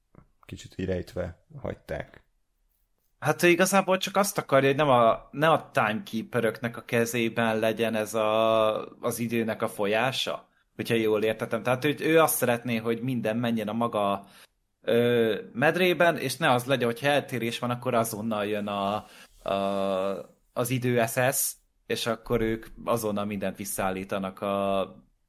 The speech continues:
Speaker 2: Sacred Timeline-nak a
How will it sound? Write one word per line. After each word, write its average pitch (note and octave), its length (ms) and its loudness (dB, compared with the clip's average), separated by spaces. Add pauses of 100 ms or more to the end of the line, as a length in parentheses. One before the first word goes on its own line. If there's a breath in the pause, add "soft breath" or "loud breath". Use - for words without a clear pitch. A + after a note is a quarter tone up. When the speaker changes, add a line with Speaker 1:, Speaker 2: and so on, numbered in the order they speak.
(180)
Speaker 2:
Sacred G2 500 -4
Timeline-nak F#2 760 -6
a F#2 680 -4